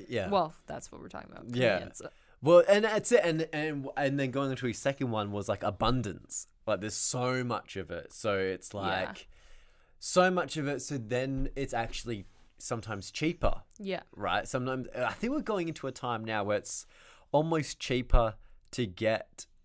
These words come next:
Speaker 1: processed foods rather than, like, fresh foods and then taking them home and then cooking it.
Speaker 2: Yeah.
Speaker 1: So it's like, if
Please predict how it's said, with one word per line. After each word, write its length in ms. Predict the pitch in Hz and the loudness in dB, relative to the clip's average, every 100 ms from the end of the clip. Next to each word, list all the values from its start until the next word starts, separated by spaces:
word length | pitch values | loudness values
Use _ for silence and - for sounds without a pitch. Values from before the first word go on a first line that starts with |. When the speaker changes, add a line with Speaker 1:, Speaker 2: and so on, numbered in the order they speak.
| _ | _
Speaker 1:
processed 640 | - - 120 120 113 98 - | 12 12 12 2 -4 -6 -8
foods 480 | 95 85 85 82 - - | -8 -6 -8 -10 -12 -4
rather 300 | 101 101 95 | -2 0 -2
than, 200 | 95 95 | -6 -8
like, 300 | 92 - - | -10 -12 -18
fresh 440 | - 117 110 - | -4 0 0 -2
foods 520 | - 101 92 87 87 - | -8 -6 -4 -6 -10 -10
and 120 | 107 | -10
then 120 | 98 | -10
taking 340 | - 104 104 98 | -10 -10 -8 -10
them 140 | 90 | -8
home 300 | 90 90 85 - - - | -8 -8 -10 -16 -20 -10
and 120 | 113 | -8
then 100 | 101 | -8
cooking 340 | - 117 104 - | -8 -8 -8 -12
it. 140 | - _ - 208 | -16 _ -18 -6
Speaker 2:
Yeah. 140 | 196 | 0
Speaker 1:
So 160 | 139 123 | 2 2
it's 160 | - | 0
like, 220 | 123 110 - | 0 0 -4
if 220 | 127 | -6